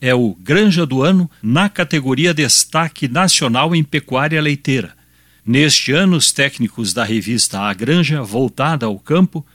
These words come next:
escolheram trinta empresas, personalidades e instituições que se destacaram no agronegócio brasileiro.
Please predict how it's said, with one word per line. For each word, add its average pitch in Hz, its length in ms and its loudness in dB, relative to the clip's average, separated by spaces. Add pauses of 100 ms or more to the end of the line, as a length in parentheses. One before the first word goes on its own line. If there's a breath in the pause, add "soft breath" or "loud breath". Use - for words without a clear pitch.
(160 soft breath)
escolheram 180 720 2
trinta 185 400 0
empresas, 175 680 0
personalidades 117 1200 -2
e 175 160 4
instituições 160 1000 0 (340 loud breath)
que 131 120 -6
se - 160 0
destacaram 139 840 -2
no 120 200 -2
agronegócio 139 840 0
brasileiro. 110 640 -2